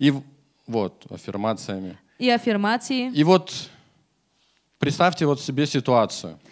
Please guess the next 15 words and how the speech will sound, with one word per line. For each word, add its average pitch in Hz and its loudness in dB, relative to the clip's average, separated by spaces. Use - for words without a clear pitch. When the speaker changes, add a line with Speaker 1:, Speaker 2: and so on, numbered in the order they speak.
Speaker 2:
И 294 -6
представете 294 -2
си 339 -6
ситуация. 233 0
Speaker 1:
Вот 101 -6
к - -20
вам 165 6
обращается 135 0
человек. 113 -4
Speaker 2:
Към, 233 -8
към 226 -2
вас 285 2
се 320 0
обръща 285 -2
човек. 214 -4